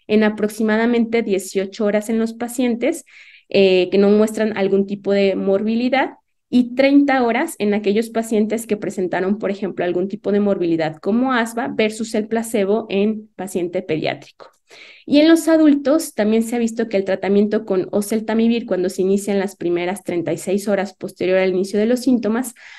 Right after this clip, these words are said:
ha reducido también el alivio de los síntomas en veinticinco horas y hasta el cuarenta y cuatro por ciento el riesgo de complicaciones respiratorias, así como el riesgo de ingresos hospitalarios en comparación con el placebo, hasta en un sesenta y tres por ciento.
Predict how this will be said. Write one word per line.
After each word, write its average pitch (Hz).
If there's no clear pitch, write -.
ha 233
reducido 269
también 214
el 208
alivio 202
de 220
los 214
síntomas 208
en 190
veinticinco 220
horas 240
y 247
hasta 240
el 226
cuarenta 226
y 226
cuatro 240
por 233
ciento 214
el 220
riesgo 208
de 214
complicaciones 196
respiratorias, 220
así 196
como 214
el 185
riesgo 208
de 208
ingresos 196
hospitalarios 220
en 196
comparación 175
con 214
el 202
placebo, 220
hasta 277
en 190
un 190
sesenta 196
y 160
tres 165
por -
ciento. -